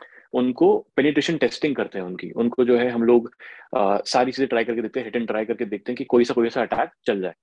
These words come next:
या उनमें जो weakness है, vulnerability assessment करते हैं कि क्या-क्या उसमें vulnerabilities हैं, ताकि उसको fix कर सकें। तो इन सभी चीजों के लिए हम लोग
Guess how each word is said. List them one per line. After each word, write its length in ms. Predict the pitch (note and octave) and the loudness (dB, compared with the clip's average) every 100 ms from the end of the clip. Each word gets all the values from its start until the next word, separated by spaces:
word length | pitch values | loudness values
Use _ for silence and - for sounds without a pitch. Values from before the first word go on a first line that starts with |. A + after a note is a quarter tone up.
| _ A#2+ | _ 0
या 160 | D3+ C#3 D3 | 0 0 -6
उनमें 220 | C3+ D3 | -4 -2
जो 80 | D3 | -2
weakness 380 | A#2 A2+ A#2+ | -2 -2 -6
है, 80 | F#2 | -6
vulnerability 540 | F#2+ A2+ A#2+ A2+ A2+ A#2 | -2 0 2 0 0 -2
assessment 360 | A2 - A#2+ | -2 -4 -2
करते 220 | A#2+ G#2 | -2 -2
हैं 60 | B2+ | -6
कि 140 | C#3 | -6
क्या-क्या 260 | B2 G#2+ A#2+ | -4 -4 -2
उसमें 180 | A#2 C#3+ | -4 -2
vulnerabilities 640 | B2+ G#2+ G#2 G2 G#2 G#2+ | -2 -2 -4 -4 -6 -6
हैं, 80 | A#2+ - | -10 -6
ताकि 140 | B2 | -4
उसको 120 | B2+ | -4
fix 220 | E3 A2 | -4 -4
कर 100 | - | -4
सकें। 240 | G2 F2+ F#2 _ _ _ _ _ _ _ _ - | -6 -8 -12 _ _ _ _ _ _ _ _ -4
तो 180 | - | 2
इन 100 | F#3 | 4
सभी 320 | G3 - B2 G3+ | 4 2 4 4
चीजों 260 | F#3+ E3 | 6 4
के 140 | B2+ G2+ | 4 0
लिए 340 | F#2 G#2 G3+ - _ _ _ - | 2 0 0 -4 _ _ _ -4
हम 120 | A#2 | 2
लोग 320 | A#2 C#3+ F3+ | 4 4 2